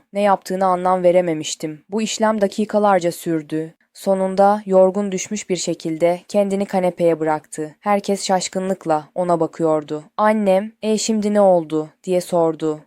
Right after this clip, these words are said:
Erfan derin bir iç çekti. Üzerinde etkisi olan şeyi kendime çektim. Böyle durumlarda zayıf ve savunmasız insanlar kolayca etkilenebilir. O tür varlıklar korkudan ve umutsuzluktan beslenir. Ben direnecek güce sahibim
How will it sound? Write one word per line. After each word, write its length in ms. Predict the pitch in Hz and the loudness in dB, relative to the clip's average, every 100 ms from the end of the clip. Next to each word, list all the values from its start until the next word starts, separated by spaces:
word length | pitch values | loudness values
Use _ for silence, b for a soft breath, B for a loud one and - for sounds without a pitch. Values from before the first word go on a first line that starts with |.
| - | -4
Erfan 460 | 196 185 202 202 | -2 0 0 0
derin 280 | 185 180 185 | 0 0 0
bir 100 | 180 | -2
iç 160 | 180 170 | -2 -4
çekti. 600 | - 165 - - 170 180 - | -4 -4 -6 -8 -8 -8 -10
Üzerinde 480 | 196 208 214 226 226 | 0 0 2 2 0
etkisi 380 | 220 196 - | -2 -10 0
olan 260 | 202 190 185 | 2 4 2
şeyi 280 | 180 202 226 | 0 -2 -2
kendime 460 | 220 190 185 185 | 0 0 2 -2
çektim. 540 | 180 165 156 - 156 151 _ _ _ | 0 -4 -6 -10 -12 -14 _ _ _
Böyle 320 | 208 226 220 170 | 2 4 4 2
durumlarda 720 | 170 165 165 160 156 170 196 | 0 0 0 0 2 0 -2
zayıf 340 | - 190 208 202 | -2 0 0 -2
ve 60 | |
savunmasız 640 | 190 190 185 185 190 226 190 | 0 0 0 0 -2 -2 -4
insanlar 640 | 175 - 170 165 170 190 - | -4 -2 -2 0 0 0 -6
kolayca 460 | - 208 214 202 190 | -4 2 2 4 2
etkilenebilir. 840 | 170 - 170 165 156 151 147 - - | 0 -2 -2 -2 -2 -4 -6 -10 -4
O 120 | 240 | -2
tür 160 | - | 0
varlıklar 760 | 202 180 170 165 - 165 170 233 - | 2 4 4 0 -2 -2 -2 -2 -6
korkudan 720 | 208 196 190 190 190 202 233 240 | 0 2 2 2 4 4 -2 -2
ve 140 | 208 | 0
umutsuzluktan 840 | 185 185 180 202 190 180 - 190 180 | 0 -2 -4 -4 -4 -4 0 0 2
beslenir. 640 | 170 - 165 156 151 - 196 | 0 -2 -6 -6 -8 -8 -2
Ben 220 | 202 208 | -2 2
direnecek 520 | 202 196 185 196 202 | 2 2 2 0 -2
güce 220 | 185 180 | -2 -2
sahibim 720 | 180 170 165 165 160 185 226 | 0 0 0 -2 -2 -4 -6